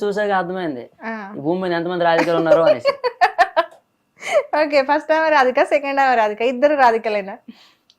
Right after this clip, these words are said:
Speaker 1: So, ఫస్ట్ ఆమె రాధిక అంటే రాధిక కాదు,
Speaker 2: ఆ.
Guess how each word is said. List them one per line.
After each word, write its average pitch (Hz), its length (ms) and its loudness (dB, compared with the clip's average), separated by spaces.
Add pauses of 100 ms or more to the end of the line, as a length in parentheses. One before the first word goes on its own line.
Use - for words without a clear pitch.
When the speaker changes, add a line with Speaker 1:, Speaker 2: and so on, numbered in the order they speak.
(140)
Speaker 1:
So, 196 60 2 (1500)
ఫస్ట్ 160 240 2
ఆమె 233 500 2
రాధిక 190 400 4
అంటే 226 180 2
రాధిక 202 340 8
కాదు, 185 500 4
Speaker 2:
ఆ. 226 260 -10